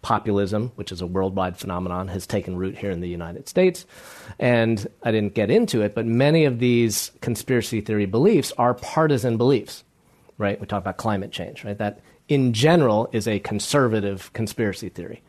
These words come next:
Uh, and you could say, "Well, that's tied to big oil, and, you know, they're, you know, s-, p-, giving money to politicians," that sort of, so that's certainly part of the story. Um, now, uh,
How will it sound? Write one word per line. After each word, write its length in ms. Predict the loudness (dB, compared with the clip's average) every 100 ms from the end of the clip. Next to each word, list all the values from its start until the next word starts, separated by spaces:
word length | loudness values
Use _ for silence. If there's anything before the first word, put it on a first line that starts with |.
| _ -20 -20 -20 -10 0
Uh, 220 | 0 2
and 140 | 0 -2
you 60 |
could 160 | -4 -4
say, 140 | -2
"Well, 120 | 0
that's 240 | 0 -2 -4
tied 300 | -6 -6 -6
to 60 |
big 200 | -8 -2
oil, 480 | 2 4 6 6 4
and, 160 | 0 -4
you 80 | -10
know, 120 | -10
they're, 260 | -10 -12 -14 _
you 140 | -16 -16
know, 80 | -16
s-, 180 | -20 _ -18 -18 _ _
p-, 380 | -14 -12 -18 -18 _ _ _ _ -6
giving 240 | -4 0
money 320 | 2 4 4
to 120 | 0
politicians," 540 | -2 -2 -2 -4 -2 -4
that 140 | -4
sort 180 | -6 -10
of, 120 | -14 -8
so 100 | 0
that's 200 | 0 2
certainly 300 | 2 2 -2
part 440 | -6 0 2 2 -2
of 160 | -6
the 80 | -8
story. 420 | -4 -4 -4 -6 -16 _ _ _ _ _ -20 -2
Um, 420 | 2 2 0 -4 -8 -20 -20 _
now, 460 | 2 4 4 2 0
uh, 440 | 2 2 2 0